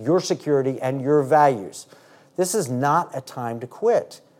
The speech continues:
This is a time to take action and follow the Constitution.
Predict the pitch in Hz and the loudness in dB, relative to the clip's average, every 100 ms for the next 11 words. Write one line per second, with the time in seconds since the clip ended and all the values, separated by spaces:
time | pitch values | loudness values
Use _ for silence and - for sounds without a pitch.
0 | _ _ - 233 202 165 143 127 156 147 | _ _ -4 -4 -4 -2 -2 -2 -4 -2
1 | 156 202 - 117 101 104 160 170 131 117 | 0 -2 -4 -12 -12 -2 2 4 2 -2
2 | 139 123 117 - 196 202 | -6 -6 -10 -6 -6 -6